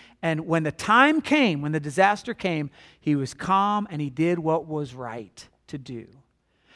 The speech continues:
And here's what Jesus says to us, very simply, commandment. Simply let your yes be yes and your no, your no, uh, no. Anything beyond this comes from the evil one.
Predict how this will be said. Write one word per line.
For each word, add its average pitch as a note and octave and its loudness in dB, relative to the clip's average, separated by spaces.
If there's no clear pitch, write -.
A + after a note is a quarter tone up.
And C3 -12
here's A3+ 0
what A#3 -2
Jesus G3+ 0
says F3 -4
to D#3+ -4
us, - -14
very D#4+ 0
simply, D3 0
commandment. B3 2
Simply G#3 2
let C4+ 6
your G3+ 10
yes B3+ 6
be G3 -4
yes B3+ 2
and F#3 0
your F3+ 2
no, B3 4
your F#3+ 0
no, F#3 0
uh, A3+ -6
no. F#3+ 2
Anything D4 4
beyond B3+ 4
this G#3+ -2
comes B3+ 6
from C4+ 2
the C#4 6
evil D4 4
one. C3+ -4